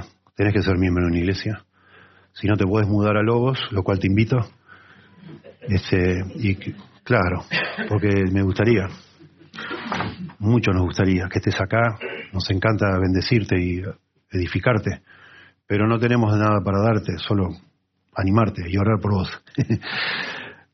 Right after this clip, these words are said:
Pero si estás en una iglesia que no es buena y no hay predicación, bueno, hoy en día asombrosamente, a lo largo de la historia es un momento único,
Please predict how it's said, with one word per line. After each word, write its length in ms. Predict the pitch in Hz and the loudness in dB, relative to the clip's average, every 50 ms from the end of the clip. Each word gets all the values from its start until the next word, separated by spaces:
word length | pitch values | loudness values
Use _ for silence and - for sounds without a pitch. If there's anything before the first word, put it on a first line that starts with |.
| _ _ | _ _
Pero 200 | 95 101 107 104 | -2 0 0 2
si 80 | - 120 | 0 0
estás 240 | 117 - 175 160 | 2 2 2 2
en 100 | 160 151 | 2 2
una 140 | 147 139 139 | 2 2 2
iglesia 340 | 139 139 156 143 143 - 117 | 2 2 2 2 0 0 -2
que 100 | 101 117 | 0 2
no 140 | 123 135 131 | 2 2 2
es 20 | |
buena 380 | 135 143 143 131 113 110 113 120 | 4 4 4 4 4 2 2 0
y 80 | 120 | 2
no 80 | 107 123 | 2 2
hay 80 | 131 120 | 2 2
predicación, 580 | 117 113 113 107 - 117 110 - 147 143 135 | 2 2 2 2 0 -2 0 0 0 2 2
bueno, 240 | 135 156 139 120 127 | 2 2 2 2 2
hoy 120 | 143 147 143 | 2 2 2
en 100 | 131 131 | 2 2
día 280 | 139 147 143 127 120 | 2 2 4 4 2
asombrosamente, 840 | 113 101 - 104 104 107 123 131 113 110 101 107 127 120 101 90 - | 2 0 -2 0 0 2 2 2 2 0 2 4 4 4 4 2 0
a 60 | 90 | 0
lo 100 | 87 95 | 0 2
largo 200 | 98 110 113 110 | 2 2 2 2
de 60 | 104 95 | 2 0
la 40 | |
historia 300 | 92 90 - 120 117 117 | 0 0 0 2 2 2
es 180 | 98 - - - | 0 0 -2 -4
un 140 | 95 92 92 | -2 -2 0
momento 400 | 90 92 95 107 104 92 110 101 | 2 2 2 2 2 2 2 2
único, 340 | 107 113 104 - 104 95 | 2 2 2 2 -2 -4